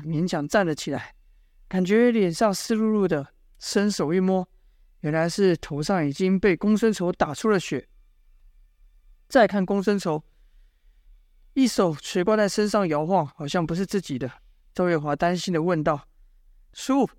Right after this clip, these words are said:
你这手怎么了？”公孙仇说：“小姐不用担心，那种小角色哪伤得了我，这手背是我自己弄的。”跟着就看公孙仇扶着那条胳膊，一个巧劲把手给接上了。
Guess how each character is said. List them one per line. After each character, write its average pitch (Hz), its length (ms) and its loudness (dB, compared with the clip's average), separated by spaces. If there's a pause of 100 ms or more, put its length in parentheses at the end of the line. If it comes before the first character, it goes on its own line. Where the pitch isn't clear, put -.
你 180 100 -4
这 220 100 4
手 220 180 0
怎 214 140 0
么 160 120 0
了？” 208 220 4 (1080)
公 214 160 0
孙 226 160 4
仇 180 180 -2
说 202 280 0 (180)
：“小 165 220 -2
姐 156 160 -2
不 131 120 -4
用 202 140 2
担 208 160 2
心， 214 240 0 (320)
那 214 160 2
种 160 180 -2
小 170 180 -2
角 165 200 0
色 143 320 -4
哪 139 180 -8
伤 185 200 0
得 180 100 2
了 156 180 0
我， 175 220 0 (420)
这 196 100 -2
手 139 200 -4
背 165 240 0 (180)
是 - 200 -2
我 151 120 2
自 233 160 0
己 151 140 -4
弄 156 240 0
的。” 123 160 -6 (680)
跟 240 220 4
着 202 180 4
就 190 120 0
看 190 160 0
公 190 200 0
孙 190 220 -2
仇 160 320 -2
扶 - 180 -8
着 175 140 2
那 180 140 2
条 156 160 -4
胳 180 200 0
膊， 180 160 0 (360)
一 196 100 0
个 240 100 6
巧 160 240 -2
劲 190 240 0 (220)
把 160 140 -4
手 165 200 -2
给 208 140 4
接 160 220 -2
上 156 220 -2
了。 123 140 -6